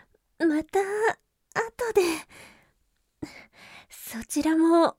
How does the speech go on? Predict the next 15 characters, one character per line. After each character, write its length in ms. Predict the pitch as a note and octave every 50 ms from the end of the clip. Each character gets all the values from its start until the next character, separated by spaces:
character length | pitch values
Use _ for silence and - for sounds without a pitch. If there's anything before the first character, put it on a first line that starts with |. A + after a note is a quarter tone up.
| _ -
お 140 | C#4 F#4+
仕 240 | E4+ - - G4+ G#4+
事 240 | - A4 - - D4+
頑 100 | C4 - _ _ _ _ _ _ _ _ _
張 160 | - F#4+ G4+ G#4 A4 A#4+ B4 A#4+
っ 40 | - -
て 140 | - A#4 - _ -
く 160 | - - F4+
だ 160 | F4+ E4+ E4
さ 280 | - - G4+ F#4+ G4 G4+
い。 120 | F4+ E4+ - - - _ - - - - - - - - - _ _ _ _ _ _ _
は 560 | _ - - - - - G4+ G#4 A4 B4 - - _ _ _ _ _ _ -
い。 260 | - F#4 D4 C#4 D4 - - _ - - - - - - - _ _ _ _ _ _ _ _ _ -
私 760 | D#4+ D4 C#4+ D4 C#4+ - - D4+ D4+ - - - E4 E4+
も 160 | E4 E4 E4+